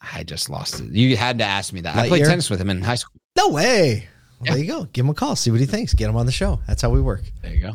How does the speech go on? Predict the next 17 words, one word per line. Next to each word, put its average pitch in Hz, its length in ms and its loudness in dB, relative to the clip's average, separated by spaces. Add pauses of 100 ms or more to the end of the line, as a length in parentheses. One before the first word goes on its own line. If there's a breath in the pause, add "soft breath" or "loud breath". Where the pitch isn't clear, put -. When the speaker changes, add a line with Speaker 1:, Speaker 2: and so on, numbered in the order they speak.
(140)
Speaker 2:
Hey, 117 160 6
I 127 180 4
know. 117 100 6
Speaker 1:
That's 107 120 2
how - 20 2
it - 20 0
Speaker 2:
Space, 214 120 6
Speaker 1:
works. 247 80 2
Speaker 2:
space 226 360 2
is 160 80 2
always 143 260 6
one 123 140 6
of 117 60 6
those 110 200 4
things 101 320 2
that, 95 220 2
like, 95 380 -2